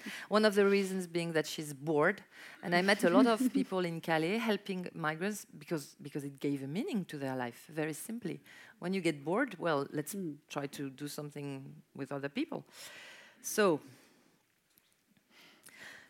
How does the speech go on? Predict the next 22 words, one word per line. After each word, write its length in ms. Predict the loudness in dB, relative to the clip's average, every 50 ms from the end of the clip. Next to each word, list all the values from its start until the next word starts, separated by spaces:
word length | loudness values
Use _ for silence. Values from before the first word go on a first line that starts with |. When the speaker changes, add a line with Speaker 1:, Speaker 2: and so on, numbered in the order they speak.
| _ _
Speaker 1:
le 100 | -4 -4
soir 300 | -2 2 4 4 6 6
était 180 | 4 4 2 -2
tombé 340 | 0 0 0 4 4 4 4
sur 200 | 4 0 2 4
la 120 | 4 4
zone 220 | 2 2 0 0 0
industrielle 560 | 0 0 -2 -6 -8 -4 0 2 2 2 2
de 80 | 0
Calais. 400 | -4 -2 -2 0 0 0 -2 -4 -6 _ _ _ _ _ _ _ _ _ -12 _ 0
La 100 | 0 0
Picardie 400 | 0 0 4 4 4 4 4 0
s'était 280 | -4 -4 -2 0 0
résumée 420 | 0 0 0 0 -2 0 2 2 2
aux 100 | 0 0
demi-disques 680 | -2 -2 0 0 0 0 -2 -4 -8 -8 -8 -8 -10
sombres 460 | -8 -8 -4 -2 -2 0 0 0 0
des 220 | 0 -2 -2 -2 -4
essuie-glaces 580 | -6 -4 -6 -6 -2 0 0 0 0 -2 -8
percés 320 | -6 -6 -8 -6 -6 -8 -6
de 100 | -6 -6
phares. 520 | -8 -2 0 0 0 0 -2 -6 -10